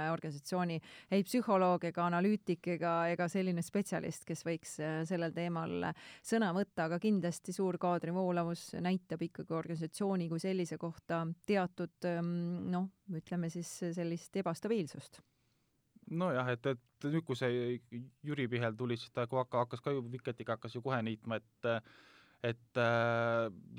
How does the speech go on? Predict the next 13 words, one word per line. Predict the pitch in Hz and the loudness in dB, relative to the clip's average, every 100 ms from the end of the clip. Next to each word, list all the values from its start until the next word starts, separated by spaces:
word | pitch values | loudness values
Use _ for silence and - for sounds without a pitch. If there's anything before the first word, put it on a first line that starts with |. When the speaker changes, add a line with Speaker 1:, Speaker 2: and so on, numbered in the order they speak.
| 123 | 2
Speaker 2:
jah, | 147 160 139 | 4 4 0
see | - 123 | 0 2
Kaspar | 117 143 131 117 | 2 2 0 2
Kaljas | 123 120 110 - | 2 2 0 -2
ju | 120 120 120 117 113 - | -2 -2 -2 -2 -4 -4
tema | 135 127 117 | 0 2 2
nagu | 113 120 | 0 -4
sellise, | 117 123 113 113 110 - _ _ _ _ _ _ - | -4 0 0 0 -4 -20 _ _ _ _ _ _ -6
selle | 120 113 | -4 -4
suur, | 104 135 120 - | -6 -6 -6 -10
suur, | 143 139 135 123 127 | -12 -8 -4 -6 -4
suure | 143 131 - - | -4 -4 -6 -12
suunamudijate, | - 120 123 120 117 110 - 120 | -2 2 2 2 2 2 2 2